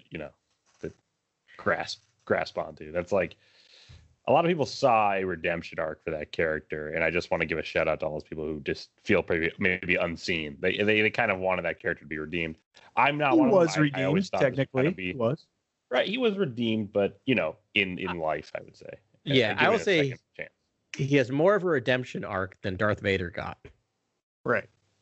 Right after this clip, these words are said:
Speaker 1: Right.
Speaker 3: Um, but I know what you mean, Grant. It would have been interesting. I think,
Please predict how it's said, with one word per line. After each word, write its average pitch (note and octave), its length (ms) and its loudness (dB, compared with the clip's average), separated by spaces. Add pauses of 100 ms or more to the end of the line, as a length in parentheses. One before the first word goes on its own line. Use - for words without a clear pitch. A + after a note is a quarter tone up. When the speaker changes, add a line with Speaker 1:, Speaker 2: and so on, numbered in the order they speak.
(320)
Speaker 1:
Right. C3 220 -2
Speaker 3:
Um, G2+ 460 2 (420)
but C#3+ 160 6
I D#3 80 6
know F#3 120 4
what D3+ 100 0
you A#2+ 100 -4
mean, G#2 400 -2 (240)
Grant. G#2+ 280 2
It C#3+ 60 6
would G#3+ 120 6
have G3+ 40 0
been G3 140 0
interesting. A#2+ 480 -2
I B2 120 0
think, D3+ 420 -2